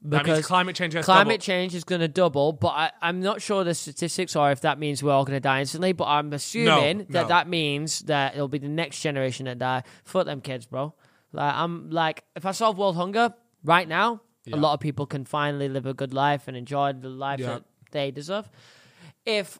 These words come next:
Speaker 2: I double up climate change, the next generation or the next two generations, whatever, they'll be fucked, but that ain't my problem.
Speaker 1: Yeah, but another way to look at it is if you solve climate change, you have saved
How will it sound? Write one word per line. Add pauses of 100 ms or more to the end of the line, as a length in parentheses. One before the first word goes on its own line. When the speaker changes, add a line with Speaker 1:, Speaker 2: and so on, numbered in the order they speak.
(120)
Speaker 2:
I (100)
double
up
climate
change,
the
next
generation
or
the
next
two
generations,
whatever, (240)
they'll
be
fucked,
but
that
ain't
my
problem. (760)
Speaker 1:
Yeah, (160)
but (800)
another
way
to
look
at
it
is (100)
if
you
solve
climate
change,
you
have
saved